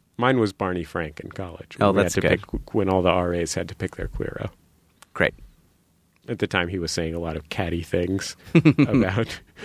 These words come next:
Speaker 1: about the, uh, Clinton impeachment.
Speaker 2: Mm.
Speaker 1: They're very, very catty.
Speaker 2: Hmm.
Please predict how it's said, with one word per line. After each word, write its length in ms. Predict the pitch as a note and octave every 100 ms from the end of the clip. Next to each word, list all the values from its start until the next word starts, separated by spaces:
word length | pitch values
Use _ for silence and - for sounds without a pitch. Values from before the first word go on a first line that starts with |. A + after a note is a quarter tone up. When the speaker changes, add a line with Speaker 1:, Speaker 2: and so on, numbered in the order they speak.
| F3 -
Speaker 1:
about 420 | A2 A#2+ A2 -
the, 320 | - G#2+ G2+ G2
uh, 140 | F#2
Clinton 400 | - C3 A2+ F2+
impeachment. 600 | E2+ F#2+ F#2+ - F2+ - _
Speaker 2:
Mm. 400 | A#2 D#3 F3 A2 E2 - _ _ _ -
Speaker 1:
They're 140 | G#2
very, 240 | G2 A2 G#2
very 240 | A2+ G#2
catty. 380 | - B2 A2 - _
Speaker 2:
Hmm. 140 | -